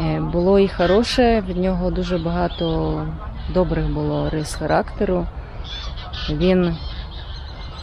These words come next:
за умовою, якщо не пив, він організований, він дуже любив порядок, чистоту, він любив смачно готувати, навіть торти нам робив. Ось, навіть сам робив вдома халву,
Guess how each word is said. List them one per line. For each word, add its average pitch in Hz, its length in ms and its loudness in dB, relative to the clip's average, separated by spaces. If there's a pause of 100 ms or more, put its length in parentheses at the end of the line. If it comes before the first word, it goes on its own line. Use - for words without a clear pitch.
(300)
за 160 160 2
умовою, 175 440 4
якщо 160 320 -2
не 165 120 -2
пив, 151 260 -2 (180)
він 156 420 0
організований, 180 1040 0 (400)
він 160 120 0
дуже 160 260 -2
любив 147 280 -2 (120)
порядок, 147 560 0 (120)
чистоту, 151 760 -4
він 156 80 0
любив 156 380 -2
смачно 151 460 -4
готувати, 147 560 -2 (540)
навіть 180 420 -2
торти 175 340 0
нам 175 220 0
робив. 151 400 0 (840)
Ось, 139 320 -2
навіть 165 280 0
сам 196 520 2
робив 175 320 0
вдома 175 280 0
халву, 160 840 0